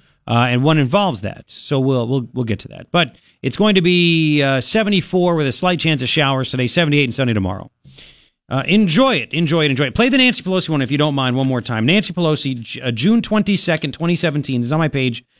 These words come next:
at K N S T dot com, and I'll stick it on my Facebook page, okay?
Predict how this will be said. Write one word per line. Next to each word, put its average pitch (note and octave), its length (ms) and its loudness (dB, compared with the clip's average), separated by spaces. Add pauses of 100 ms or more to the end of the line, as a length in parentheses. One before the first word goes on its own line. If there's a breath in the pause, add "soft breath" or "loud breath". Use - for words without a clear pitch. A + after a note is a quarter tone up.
at - 140 -8
K E3 100 2
N D#3+ 80 4
S D3 120 0
T D#3 100 -2
dot C3 180 -2
com, C3 140 0
and C3 60 2
I'll B2 60 0
stick F#3 160 -2
it F3+ 40 0
on E3 80 2
my D3+ 100 2
Facebook A#2+ 400 -2
page, F#2+ 240 -4
okay? A#2+ 380 -2